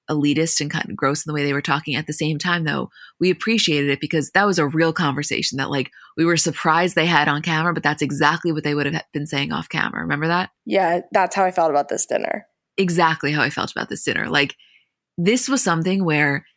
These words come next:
Speaker 1: if Dorit and Kyle were alone, they would have never gone there. But P K kinda just said, "Fuck the cameras." And th-, this was their real dinner party.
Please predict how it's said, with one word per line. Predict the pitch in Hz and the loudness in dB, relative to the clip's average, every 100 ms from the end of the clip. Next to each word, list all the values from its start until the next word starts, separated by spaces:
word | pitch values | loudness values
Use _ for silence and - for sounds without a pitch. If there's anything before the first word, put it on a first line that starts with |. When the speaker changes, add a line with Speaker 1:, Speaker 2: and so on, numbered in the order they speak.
| _ _ _ - | _ _ _ -2
Speaker 1:
if | 170 | 0
Dorit | - 170 160 214 247 | 0 2 2 2 2
and | 208 | 0
Kyle | 185 165 165 151 | 2 2 2 2
were | 147 | 0
alone, | 143 139 143 170 185 | 0 -2 -2 -2 -2
they | 165 151 | 0 2
would | 147 | 2
have | 147 | 0
never | 151 151 151 156 | 0 0 0 -2
gone | 143 147 151 | -2 -4 -2
there. | 170 196 240 - - | -4 -4 -6 -10 -14
But | - 165 | -10 -4
P | 240 | -2
K | 233 170 | 0 0
kinda | 170 156 | 0 -2
just | 143 156 | -2 -2
said, | 147 | -4
"Fuck | - 147 156 | -2 -2 -2
the | 156 | -4
cameras." | 160 147 175 220 240 - - - - | 0 0 0 -2 -4 -10 -20 -12 -2
And | 175 165 156 143 - 156 | 2 2 2 -2 -6 -2
th-, | - | 0
this | 180 240 247 | 2 2 2
was | 220 | 2
their | 190 180 | 4 2
real | 160 220 202 | 4 4 4
dinner | 180 170 151 | 2 0 0
party. | 165 - - | -2 -4 -6